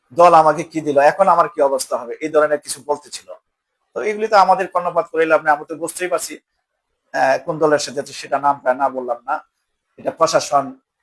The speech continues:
আশা করি এই ব্যাপারে, আহ, মূল তথ্য উদ্ঘাটন করবে, কার মাধ্যমে আসছে, কারা পাঠিয়েছে।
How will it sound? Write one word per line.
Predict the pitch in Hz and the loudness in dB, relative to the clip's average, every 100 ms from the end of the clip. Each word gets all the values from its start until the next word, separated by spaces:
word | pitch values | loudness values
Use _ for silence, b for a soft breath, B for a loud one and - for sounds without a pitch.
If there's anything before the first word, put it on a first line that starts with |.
| _ | _
আশা | 139 - 143 | -10 -4 -4
করি | 139 135 | -4 -4
এই | 131 | -2
ব্যাপারে, | 131 127 127 117 - _ _ _ _ _ | -2 0 -2 -4 -8 _ _ _ _ _
আহ, | - 117 117 117 - | -6 -4 -4 -6 -4
মূল | 147 143 | -4 0
তথ্য | 156 - | -2 0
উদ্ঘাটন | 147 139 151 170 165 | -6 0 0 0 -2
করবে, | 170 165 196 - _ _ _ _ _ _ _ _ _ _ _ _ | 0 2 2 0 _ _ _ _ _ _ _ _ _ _ _ _
কার | 160 160 | 4 6
মাধ্যমে | 156 143 151 151 | 4 2 0 2
আসছে, | 143 - 147 | 2 2 -4
কারা | 139 147 160 | 0 2 4
পাঠিয়েছে। | 147 143 143 139 - 131 | 2 0 0 -2 -4 -6